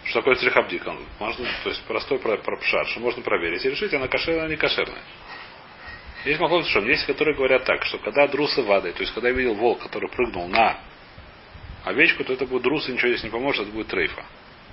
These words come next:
А когда это будет, про что здесь говорится Мишна, а про что здесь говорится Гмара, про софик друса. Мы разбираем, что софик друса — это по раву, это асур. Ну, что такое асур, можно проверить. Что такое, или, например, там я видел, у меня зашла, у меня стадо там овечек.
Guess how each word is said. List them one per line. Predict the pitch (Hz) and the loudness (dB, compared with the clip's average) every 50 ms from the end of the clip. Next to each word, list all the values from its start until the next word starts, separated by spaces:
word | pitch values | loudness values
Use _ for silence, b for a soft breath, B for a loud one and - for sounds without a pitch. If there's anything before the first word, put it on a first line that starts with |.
| - - - - - - - - - - - - - - | -20 -20 -20 -20 -20 -20 -18 -18 -18 -16 -18 -18 -10 -10
А | - | -8
когда | - - 98 101 101 135 147 147 | -6 -4 -2 4 6 8 8 8
это | 131 123 - | 8 6 4
будет, | 107 127 131 131 - | 2 2 0 0 2
про | - 107 | 0 -2
что | 107 - 143 139 | 0 0 0 0
здесь | 135 139 | 0 2
говорится | 143 147 147 147 - 156 | 2 2 2 0 -2 -6
Мишна, | 160 143 - - 180 175 151 147 | -6 -2 2 4 6 8 8 8
а | 147 | 6
про | 143 - 127 | 4 2 -2
что | - - 151 | -2 0 -2
здесь | 147 139 | 0 2
говорится | 139 143 147 143 143 | 0 0 0 -2 -4
Гмара, | 151 160 185 175 | 2 2 2 4
про | - 151 | 4 2
софик | 135 - 139 123 - 104 | 2 4 2 0 0 -2
друса. | 92 - 87 82 - - | -4 -4 -6 -6 -6 -6
Мы | 87 107 | -6 -6
разбираем, | 117 117 110 123 135 135 123 | -6 -4 0 2 4 4 4
что | - - 127 | 2 0 0
софик | 123 117 | -2 0
друса — | 113 117 123 113 - 107 | 0 0 0 -2 -2 -4
это | 98 104 98 95 90 80 78 - - - - - | -2 0 2 2 2 0 -2 -6 -10 -14 -8 -2
по | - 104 | 2 4
раву, | 113 123 120 107 98 95 | 6 6 6 6 2 0
это | 90 - 92 | 0 0 0
асур. | 82 - - 104 117 143 | 0 0 -2 -4 -4 -4
Ну, | 151 123 | -4 -4
что | - - 135 | -2 -2 0
такое | - - 156 | 0 0 0
асур, | - - 202 | 2 0 -2
можно | 175 165 156 151 151 | 0 0 0 -2 0
проверить. | - 151 147 139 110 90 85 - - - - - - - - - - - - - - - - - - - - - - - - - - - - - - - - - - - - - - - - | 0 2 2 4 2 2 0 -4 -10 -16 -18 -20 -20 -20 -20 -20 -20 -20 -20 -20 -20 -20 -20 -20 -16 -16 -14 -14 -14 -16 -18 -20 -20 -20 -20 -20 -20 -20 -20 -20 -20 -20 -20 -20 -20 -16 -4
Что | - - 131 | -2 0 4
такое, | 135 156 147 | 6 6 6
или, | 127 127 131 139 | 6 6 4 4
например, | 123 113 123 120 110 | 4 6 6 4 6
там | - 104 101 | 6 4 6
я | 104 107 | 6 4
видел, | 107 117 131 131 113 101 98 - | 4 4 2 2 2 2 0 -4
у | |
меня | 101 107 110 104 | -4 -2 0 0
зашла, | 107 107 101 - 120 110 104 92 | 2 0 2 4 6 6 6 6
у | 85 | 4
меня | 92 101 101 95 | 2 0 0 0
стадо | - - - 110 92 85 | 0 0 -2 -2 -2 -2
там | - 90 87 87 | -2 -2 -2 -2
овечек. | 85 82 78 78 - - | 0 0 0 0 0 -4